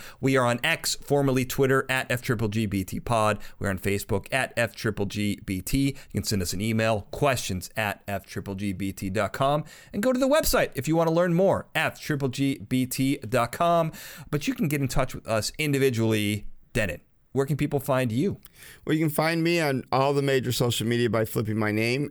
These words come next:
Speaker 2: at Denon Michael, except for Facebook. You gotta stick a prof in there, at Prof Denon Michael. Uh, my website's denon michael dot com, and as I mentioned,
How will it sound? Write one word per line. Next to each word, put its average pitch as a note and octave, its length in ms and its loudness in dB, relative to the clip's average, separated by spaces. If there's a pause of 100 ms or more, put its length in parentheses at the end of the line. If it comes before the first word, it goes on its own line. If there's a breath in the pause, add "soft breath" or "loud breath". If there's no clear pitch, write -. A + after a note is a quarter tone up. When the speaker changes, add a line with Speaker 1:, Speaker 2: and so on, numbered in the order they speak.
Speaker 2:
at A2 240 0
Denon A2 280 2
Michael, A2+ 460 2
except - 300 0
for F#3 100 0
Facebook. - 560 -2
You A2 80 0
gotta G#2+ 180 2
stick - 280 -4
a G#2+ 40 -2
prof B2 360 -2
in F#2 140 0
there, F2+ 260 0 (360 loud breath)
at A2 220 0
Prof B2 320 0
Denon G#2 300 2
Michael. G2 440 0 (300 loud breath)
Uh, A2+ 100 2
my A2 180 2
website's C3+ 600 2
denon A#2+ 320 2
michael A#2 280 0
dot A2 240 0
com, D#3+ 360 0
and C3 140 0
as B2+ 180 0
I A#2 140 2
mentioned, C#3 680 2